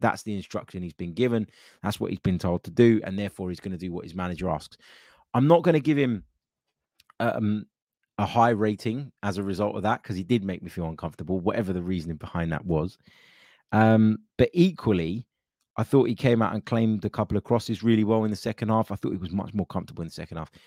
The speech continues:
I'm gonna give David Raya, because he kept the clean sheet against Manchester City at the end of the day,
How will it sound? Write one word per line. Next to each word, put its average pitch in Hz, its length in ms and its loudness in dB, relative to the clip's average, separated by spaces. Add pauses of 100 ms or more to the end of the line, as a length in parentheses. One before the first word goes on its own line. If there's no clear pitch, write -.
(580)
I'm 165 180 4
gonna 175 140 4
give 151 260 2
David 127 300 4
Raya, 101 500 4 (1120)
because 110 240 -6
he 113 60 -12
kept - 200 -6
the - 60 -12
clean 87 240 -10
sheet - 240 -10
against - 300 -14
Manchester 78 420 -10
City - 140 -12
at - 100 -12
the 78 80 -12
end 78 160 -12
of 76 100 -14
the - 60 -14
day, - 160 -14